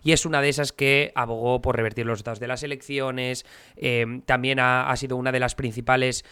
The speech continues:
impulsoras de la ley, eh, contra el aborto, que pone el límite en quince semanas en el estado de Arizona, que es un estado bastante proabortista.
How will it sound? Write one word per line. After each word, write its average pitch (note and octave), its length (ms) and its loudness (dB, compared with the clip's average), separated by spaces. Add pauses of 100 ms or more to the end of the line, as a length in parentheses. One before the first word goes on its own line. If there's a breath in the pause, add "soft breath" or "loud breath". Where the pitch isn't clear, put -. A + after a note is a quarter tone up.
(160 loud breath)
impulsoras C3 960 0
de C3 240 2
la A#2+ 100 2
ley, C3 560 0 (200)
eh, A#2+ 340 -2
contra B2+ 280 0
el A#2+ 40 0
aborto, C3+ 480 2
que C3+ 100 -4
pone B2 180 2
el B2 60 0
límite B2 240 -2
en A2+ 80 -4
quince A#2 280 -6
semanas B2 440 -4 (220 loud breath)
en - 60 -8
el A#2 40 -2
estado A#2 180 2
de A#2 40 4
Arizona, B2 260 0
que C3 60 -8
es A2+ 80 -6
un A2+ 60 -4
estado G#2+ 340 -2
bastante A2+ 380 -4
proabortista. A#2 640 2